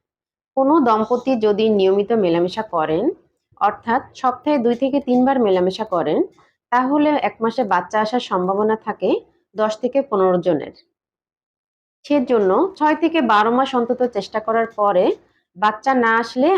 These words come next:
আমাদের কাছে আসেন, তখন আমরা চেক আপ করবো কেন বাচ্চা হচ্ছে না। অর্থাৎ আমরা দেখব হাজব্যান্ডের স্পার্ম ঠিক আছে কিনা,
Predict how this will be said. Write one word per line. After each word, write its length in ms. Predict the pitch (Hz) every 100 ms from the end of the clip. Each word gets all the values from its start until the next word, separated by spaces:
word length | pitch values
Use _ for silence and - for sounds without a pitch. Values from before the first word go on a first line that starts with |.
| -
আমাদের 360 | 190 202 214
কাছে 260 | 214 202 262
আসেন, 340 | 151 - 135 - _ _ _ _ _ _ _
তখন 260 | 240 247 311
আমরা 200 | 294 294
চেক 240 | 269 214
আপ 100 | 226 -
করবো 280 | 233 220 330
কেন 200 | 220 190 180
বাচ্চা 300 | 151 - 190
হচ্ছে 320 | 170 - 165
না। 120 | 131 - _ _ _ _ _ _ _ _ -
অর্থাৎ 340 | 214 269 262
আমরা 240 | 226 226 233
দেখব 340 | 208 202 196 196 349 -
হাজব্যান্ডের 540 | 202 180 185 202 208 190
স্পার্ম 260 | - 214 220
ঠিক 200 | 254 233
আছে 220 | 226 233
কিনা, 280 | 226 214